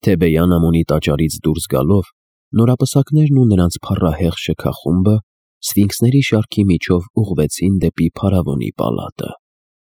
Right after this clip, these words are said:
Ժողովրդի ու զինվորների բազմությունները ողջունում էին նրանց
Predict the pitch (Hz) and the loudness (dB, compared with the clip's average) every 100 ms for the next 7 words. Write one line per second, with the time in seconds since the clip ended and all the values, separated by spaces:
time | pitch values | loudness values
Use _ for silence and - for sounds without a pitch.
0 | _ _ _ _ _ _ _ - 101 92 | _ _ _ _ _ _ _ -4 0 2
1 | 90 80 80 - 87 87 80 82 82 80 | 2 0 -2 0 2 2 2 0 2 0
2 | 78 71 65 67 - 69 - 69 73 76 | 0 -2 -2 -4 -4 -8 -6 -4 -2 -2
3 | 73 - - 101 98 - 50 50 50 50 | -2 -6 -4 -2 -2 -4 -6 -6 -8 -8
4 | - - | -10 -12